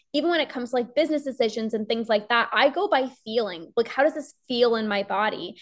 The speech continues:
And I can't tell you how liberating this has honestly felt, because I felt like there's not a wrong way to do things. When you, in my opinion, if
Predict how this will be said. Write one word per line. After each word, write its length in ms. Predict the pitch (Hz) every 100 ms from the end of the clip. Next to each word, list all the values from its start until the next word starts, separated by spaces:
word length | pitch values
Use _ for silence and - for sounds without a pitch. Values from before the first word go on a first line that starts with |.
| - _ -
And 260 | 254 254 233
I 160 | 247
can't 320 | 247 - 302
tell 180 | 254 240
you 180 | 233 233
how 380 | - 226 220 202
liberating 800 | 214 226 220 233 233 247 262 254
this 140 | 220 220
has 140 | 208 -
honestly 720 | 226 226 226 226 247 220 226 -
felt, 500 | 208 226 302 - -
because 760 | 254 - - 220 214 226 247 254 - _ -
I 160 | 247 247
felt 380 | 247 240 226 226
like 180 | 262 254
there's 220 | 233 247
not 160 | 226
a 60 | 226
wrong 640 | 185 208 220 214 226 220 _ _ _ -
way 220 | 226 226
to 140 | 226
do 220 | 226 202 247
things. 460 | - 127 110 254 - _
When 200 | 220 277
you, 560 | 262 247 262 311 339 330 - - -
in 80 | 254
my 140 | 233
opinion, 640 | 330 269 254 240 220 214 214
if 140 | 247